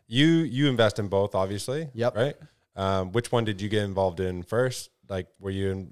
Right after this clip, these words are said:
Speaker 1: in stocks for a while? Were you in crypto first? Like
Speaker 2: It was kind of, like, at the same time. Like,
Speaker 1: Okay.
Speaker 2: I really started becoming, in-, I would say, an investor around twenty eighteen.
Speaker 1: Right.
Speaker 2: Like, you know, an active investor.
Speaker 1: Mm.
Speaker 2: Um, so twenty eighteen was the first time that I, as we've, as we've discussed previously,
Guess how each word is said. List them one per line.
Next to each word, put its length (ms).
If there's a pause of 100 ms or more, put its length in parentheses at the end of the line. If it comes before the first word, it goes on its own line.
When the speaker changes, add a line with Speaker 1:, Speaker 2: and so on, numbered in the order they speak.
(100)
Speaker 1:
in 80
stocks 340
for 100
a 40
while? 280
Were 120
you 60
in 60
crypto 280
first? 560 (120)
Like 280
Speaker 2:
It 40
was 140
kind 240
of, 60
like, 120
at 80
the 60
same 300
time. 420
Like, 160
Speaker 1:
Okay. 100
Speaker 2:
I 60
really 240
started 320
becoming, 640 (420)
in-, 300
I 80
would 140
say, 160
an 80
investor 760
around 320
twenty 260
eighteen. 380 (340)
Speaker 1:
Right. 220
Speaker 2:
Like, 220
you 80
know, 100
an 80 (140)
active 280
investor. 440 (120)
Speaker 1:
Mm. 220
Speaker 2:
Um, 480
so 400
twenty 240
eighteen 380
was 180
the 80
first 220
time 220
that 100
I, 200
as 140
we've, 220
as 160
we've 100
discussed 340
previously, 560